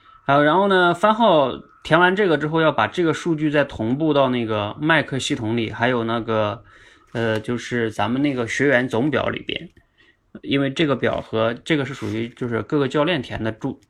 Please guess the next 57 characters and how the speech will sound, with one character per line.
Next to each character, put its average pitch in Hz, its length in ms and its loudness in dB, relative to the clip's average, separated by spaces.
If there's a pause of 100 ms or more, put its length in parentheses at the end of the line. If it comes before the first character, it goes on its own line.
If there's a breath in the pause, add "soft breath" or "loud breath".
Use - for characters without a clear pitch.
(100)
这 120 100 -8
个 110 80 -4
表 - 220 -2
哈。 - 240 -12 (420 soft breath)
好， 135 140 0
这 151 160 0
是 143 120 0
关 156 220 2
于 165 60 2
请 107 260 -6
假 147 220 0
哈。 - 240 -10 (1800 soft breath)
好， - 180 0
这 196 160 2
个 185 80 4
有 135 100 2
具 233 200 2
体 117 160 -4
问 151 160 2
题 123 160 -4
呢， 123 120 0
到 135 140 2
时 123 140 -8
候 120 200 0
我 110 60 -4
们 110 100 -6
再 120 160 2
说。 110 380 -4
然 123 100 -2
后 131 60 -2
番 165 160 0
号 175 140 4
之 139 160 -6
后 175 120 2
咱 143 160 0
回 123 200 -2
去 147 80 0
写 110 320 -2
一 110 80 -2
个， 135 440 2
就 - 140 -4
是 135 60 2
按 135 80 2
照 131 100 0
刚 135 140 -2
才 135 80 0
绿 131 120 0
精 131 120 2
灵 117 160 0
说 113 180 -2
的， 107 160 -2 (300 loud breath)
把 113 100 0
它 123 100 2
写 123 220 -2
成 120 160 -2
一 123 80 0
个 123 320 -2